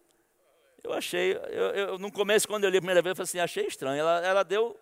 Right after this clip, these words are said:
quinhentos milhões pro cara que já era milionário." Poderia ter dado aos pobres. Mas sabe o que ela estava confirmando? "Salomão, o que você está fazendo diante do Senhor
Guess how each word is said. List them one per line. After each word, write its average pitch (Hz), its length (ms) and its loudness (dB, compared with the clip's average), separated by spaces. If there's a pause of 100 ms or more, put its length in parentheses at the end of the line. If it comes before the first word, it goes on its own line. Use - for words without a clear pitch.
(160)
quinhentos 214 300 0
milhões 208 340 0
pro 392 80 -10
cara 427 220 2
que 320 60 -8
já 349 80 2
era 214 100 4
milionário." 143 640 -2 (880)
Poderia 170 400 4
ter 180 140 -4
dado 165 260 4
aos 170 200 -2
pobres. 120 680 -2 (800)
Mas 131 220 2
sabe 175 280 6
o 170 60 -6
que - 80 -4
ela 170 140 6
estava 156 280 2
confirmando? 147 520 -6
"Salomão, 151 600 0 (240)
o 123 80 -16
que 127 120 -12
você 131 320 0
está 143 200 0
fazendo 127 520 -2
diante 135 400 -4
do 143 100 -10
Senhor 123 500 -4